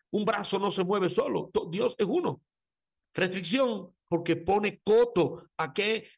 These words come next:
a, inclusive a ese deseo de dar de, de la bondad de Dios, que a veces puede ser también desmedida. Entonces, ¿qué hace Dios? Con su geburá también controla. ¿Y qué enseñan al hombre?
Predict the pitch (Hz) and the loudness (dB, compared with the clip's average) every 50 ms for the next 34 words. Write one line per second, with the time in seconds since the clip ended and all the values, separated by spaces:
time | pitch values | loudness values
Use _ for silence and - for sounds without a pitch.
0 | _ _ 160 160 160 160 156 156 170 165 156 156 147 143 - 240 233 214 - - | _ _ -2 -2 0 0 -2 -2 -4 -6 -6 -8 -6 -4 -2 -2 0 0 -2 -2
1 | - 143 147 180 196 - - 220 196 165 143 - - - 233 247 233 214 185 170 | -2 -4 -2 -2 -4 -4 -4 -4 -4 -6 -6 -6 -4 -2 0 0 2 0 0 0
2 | 165 165 180 202 208 202 202 - _ _ _ _ _ _ _ _ _ _ _ _ | 2 2 2 2 0 -2 -6 -12 _ _ _ _ _ _ _ _ _ _ _ _
3 | _ _ _ - 170 165 160 165 170 - 160 156 156 156 151 156 190 202 190 175 | _ _ _ -2 0 0 -2 -2 -4 -2 0 0 2 0 0 0 0 0 0 0
4 | 170 208 254 254 220 170 165 170 - 170 160 170 180 175 170 - - 190 190 196 | 0 0 2 2 2 0 -2 -4 -4 -4 -4 -4 -6 -8 -10 -6 -4 -2 -2 -2
5 | - 185 180 185 165 175 190 190 190 147 151 160 262 - - - - _ _ _ | -4 -4 -6 -6 -6 -6 -8 -10 -8 -8 -6 -6 -6 -8 -10 -14 -20 _ _ _
6 | _ _ _ _ _ _ _ - 165 151 147 151 151 165 160 180 185 180 190 190 | _ _ _ _ _ _ _ -12 -10 -10 -8 -6 -6 -4 -4 -4 -4 -2 -2 -2
7 | 175 175 180 190 202 - - - _ _ - 165 160 123 156 170 165 160 156 160 | 0 0 0 0 0 -4 -8 -16 _ _ -4 -4 -2 -2 -2 0 0 0 0 0
8 | 170 208 214 - 170 156 156 175 180 175 180 180 156 226 226 196 180 - - 208 | -2 -2 -2 -4 -4 -6 -6 -8 -6 -6 -6 -2 0 0 0 0 -2 -6 -10 -12
9 | 170 - - 247 269 254 - - 220 233 233 220 202 190 185 185 185 180 247 269 | -8 -2 0 0 0 0 -2 -2 -2 0 0 0 2 2 0 0 0 0 -2 -2
10 | - | -2